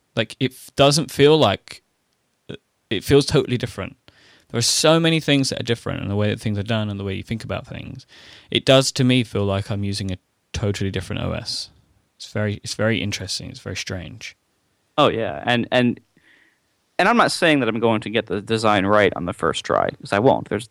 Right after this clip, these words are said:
Speaker 2: I mean, no one does. But, yeah, I, I think it's gonna take us, like, a year or two to really get a good feel for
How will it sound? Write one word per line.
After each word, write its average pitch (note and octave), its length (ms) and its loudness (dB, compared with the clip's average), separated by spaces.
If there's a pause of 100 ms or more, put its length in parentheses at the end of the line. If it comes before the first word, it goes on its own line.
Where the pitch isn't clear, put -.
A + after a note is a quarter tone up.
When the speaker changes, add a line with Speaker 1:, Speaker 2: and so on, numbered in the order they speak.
Speaker 2:
I - 60 -6
mean, G2 300 -4
no G#2+ 180 2
one F#2+ 140 2
does. G2 340 4 (720)
But, A#2 480 2 (1600)
yeah, D3+ 160 0
I, - 280 2
I D3 100 2
think G#3 140 2
it's G3 100 -4
gonna D#3+ 140 -2
take C#3 240 -4
us, A#2 220 -2
like, A2+ 160 -4
a A2 80 -4
year G#2+ 500 -2 (120)
or - 120 -4
two - 440 -4 (340)
to - 140 -2
really C3+ 200 6
get B2 140 6
a A#2 60 6
good G#2+ 260 2
feel E2 420 0
for D2+ 640 2